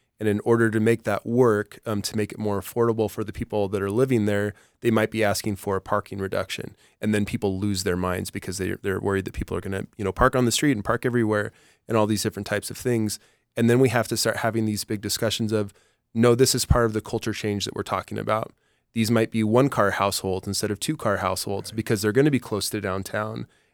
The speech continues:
Speaker 1: and they're gonna be right next to a bus stop and they actually go right by eleventh Street bike lane. And it's a really easy place to go and walk to the grocery store that's down the street.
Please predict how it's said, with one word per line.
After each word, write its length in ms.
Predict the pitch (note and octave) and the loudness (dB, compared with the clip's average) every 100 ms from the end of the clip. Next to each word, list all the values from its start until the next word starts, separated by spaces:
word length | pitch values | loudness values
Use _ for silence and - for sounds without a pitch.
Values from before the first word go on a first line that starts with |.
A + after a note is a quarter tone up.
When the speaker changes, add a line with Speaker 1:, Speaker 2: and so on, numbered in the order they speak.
| - | -4
Speaker 1:
and 100 | A2 | 2
they're 80 | A2 | 4
gonna 160 | A2+ | 4
be 100 | A2+ | 4
right 200 | A2+ A2+ | 4 4
next 220 | B2 A2 | 2 -2
to 120 | - A#2+ | -2 -2
a 60 | |
bus 220 | A2 C3 | 2 0
stop 420 | - G#2+ F#2+ - _ _ _ - | 0 -2 -4 -4 _ _ _ -6
and 100 | G#2 | -2
they 120 | G#2 | 2
actually 260 | G#2 - A#2+ | 0 0 2
go 140 | A2 | 4
right 240 | A2 A2+ - | 4 2 4
by 140 | A#2+ | 4
eleventh 400 | A#2+ B2 A#2+ B2+ | 4 4 2 0
Street 260 | - C3+ - | -2 -4 0
bike 260 | C3 C3 | 0 0
lane. 400 | A2+ G2+ F#2 G2+ _ _ _ - | -2 -2 -4 -8 _ _ _ -4
And 100 | A2 | -2
it's 140 | G2 | 0
a 40 | G#2+ | 2
really 220 | A2 A2+ | 2 2
easy 240 | B2 A2+ | 0 -2
place 260 | A2 A#2+ - | 0 0 0
to 60 | |
go 180 | A#2+ A#2 | 2 4
and 160 | A2+ G2+ | 4 2
walk 260 | G2 A2 - | 0 0 -4
to 120 | A#2+ | -6
the 80 | A#2 | 0
grocery 320 | B2 B2+ A2+ | 2 2 -2
store 240 | - G2+ | -2 -2
that's 220 | G2 - | -4 -6
down 220 | - G2+ G2 | -4 -2 -2
the 40 | |
street. 360 | - - G#2 | -6 -4 -6